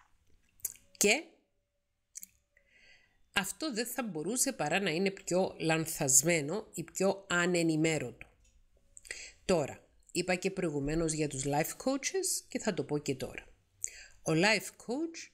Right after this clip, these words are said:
είναι κάποιος ο οποίος έχει κάνει συγκεκριμένες σπουδές, ούτως ώστε να λέει λόγια ενθαρρυντικά και ενδυναμωτικά στους ανθρώπους.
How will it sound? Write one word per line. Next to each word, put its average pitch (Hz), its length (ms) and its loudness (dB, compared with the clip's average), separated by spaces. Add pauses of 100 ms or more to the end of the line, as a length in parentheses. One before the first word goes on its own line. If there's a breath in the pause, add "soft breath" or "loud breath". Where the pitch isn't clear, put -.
(140)
είναι 208 240 0
κάποιος 190 500 -2
ο - 20 -2
οποίος 175 320 0
έχει 160 240 -4
κάνει 160 520 -2 (280)
συγκεκριμένες 151 1200 4
σπουδές, 208 920 2 (640 soft breath)
ούτως 220 360 4
ώστε 196 280 4
να 190 160 4
λέει 180 220 6
λόγια 180 500 4
ενθαρρυντικά 160 1120 -4 (320)
και 247 100 2
ενδυναμωτικά 170 800 0
στους - 260 -2
ανθρώπους. - 680 -8